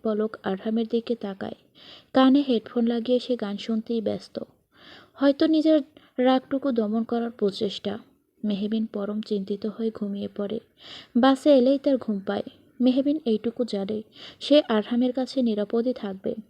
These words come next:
গান শুনতে শুনতে আরহাম খেয়াল করে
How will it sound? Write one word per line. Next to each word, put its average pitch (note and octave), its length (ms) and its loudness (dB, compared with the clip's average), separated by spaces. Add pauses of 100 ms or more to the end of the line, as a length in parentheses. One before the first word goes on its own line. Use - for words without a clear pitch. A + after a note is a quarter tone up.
(340)
গান B3+ 140 4
শুনতে C#4 320 -2
শুনতে C#4 280 -2
আরহাম A#3 360 -4
খেয়াল A3 320 -6
করে A3 360 -4